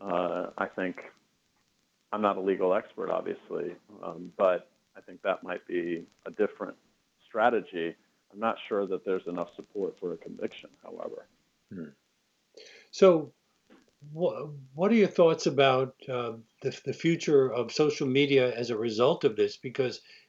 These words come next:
Speaker 2: it is, he, uh, used Twitter, uh, mo-, well,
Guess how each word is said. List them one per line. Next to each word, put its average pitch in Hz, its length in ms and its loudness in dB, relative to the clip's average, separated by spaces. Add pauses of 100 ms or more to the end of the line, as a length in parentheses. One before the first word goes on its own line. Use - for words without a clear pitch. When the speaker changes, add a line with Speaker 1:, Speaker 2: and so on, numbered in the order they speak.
(140)
Speaker 2:
it 120 120 2
is, 123 200 2 (340)
he, 151 640 -2 (160)
uh, 117 260 -4 (300)
used 151 400 -2
Twitter, 143 480 4 (680)
uh, 117 240 -4 (720)
mo-, 120 300 -4
well, - 240 -6